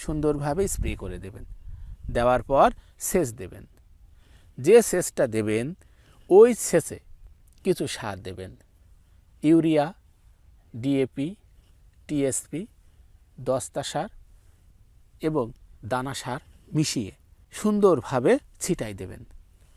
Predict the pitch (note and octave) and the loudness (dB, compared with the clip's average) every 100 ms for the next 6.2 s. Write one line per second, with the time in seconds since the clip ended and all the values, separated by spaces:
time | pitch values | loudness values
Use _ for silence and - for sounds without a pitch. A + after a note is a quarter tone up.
0 | - - _ - C3 A3 A#3+ D#3 F3 A3+ | -20 -20 _ -6 6 8 8 6 2 2
1 | A3+ - - C#3+ C#3+ - C3+ B2+ G#2+ G2 | 0 -2 -8 -8 -10 -8 -8 -6 -6 -10
2 | - - D#3+ F3 G3 G#3 G3+ - A#2+ - | -6 -4 -2 2 0 2 -2 -4 -10 -8
3 | G#3+ - F#3+ G3 G3 F#3+ F#3+ F#3 D#3 C3+ | -10 0 2 2 0 4 4 4 0 -4
4 | E3 E3+ D#3+ B2+ A#2 C3+ G#3+ C4 - - | -4 -4 -4 -4 -2 0 -2 -2 -14 -20
5 | - A#2+ A2+ A2+ C#3+ G#3 G3 E3 G2+ - | -16 -10 -8 -6 -4 -2 -2 -4 -6 -12
6 | - | -14